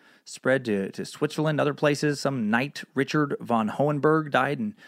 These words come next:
fourteen eighty-two when he was burned at the stake together with his, with his lover, his young squire. Uh, in France, so French writer Jacques, uh, Chasson,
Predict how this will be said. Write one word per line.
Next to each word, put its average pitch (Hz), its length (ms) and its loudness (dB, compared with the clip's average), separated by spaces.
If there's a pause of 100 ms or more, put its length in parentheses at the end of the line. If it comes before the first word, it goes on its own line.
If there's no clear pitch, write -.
(280)
fourteen 151 280 2
eighty-two 139 440 2
when 143 80 2
he 117 60 2
was 98 100 0
burned 143 240 2
at 123 60 -8
the 110 60 -6
stake 143 420 0 (220)
together 131 300 2
with 120 80 0
his, 101 260 -6 (320)
with 101 100 -10
his 101 120 -4
lover, 127 360 4
his 107 200 -6
young 123 180 2
squire. 123 600 2 (320)
Uh, 101 140 -4
in 98 40 -4
France, 143 600 -4 (120)
so - 220 -16
French 127 380 -4
writer 127 440 2
Jacques, - 480 0
uh, 104 200 -2
Chasson, 151 640 -2